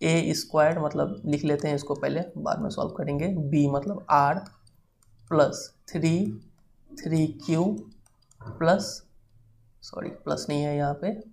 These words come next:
फिर यहाँ पे है आर स्क्वायर,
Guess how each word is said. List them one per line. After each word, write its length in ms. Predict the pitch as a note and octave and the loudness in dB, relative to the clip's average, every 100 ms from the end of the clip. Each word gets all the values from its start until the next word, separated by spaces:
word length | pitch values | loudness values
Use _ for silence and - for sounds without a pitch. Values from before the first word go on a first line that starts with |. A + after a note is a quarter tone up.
| _ _ - _ _ _ _ _ _ _ - - _ _ _ | _ _ -20 _ _ _ _ _ _ _ -20 -20 _ _ _
फिर 140 | D#3 | -2
यहाँ 180 | D3 C#3+ | 2 2
पे 120 | C#3+ | 2
है 200 | D#3 G3+ - | 2 2 6
आर 220 | D3+ C#3+ | 6 6
स्क्वायर, 400 | C#3+ - D3 F3+ | 4 4 6 6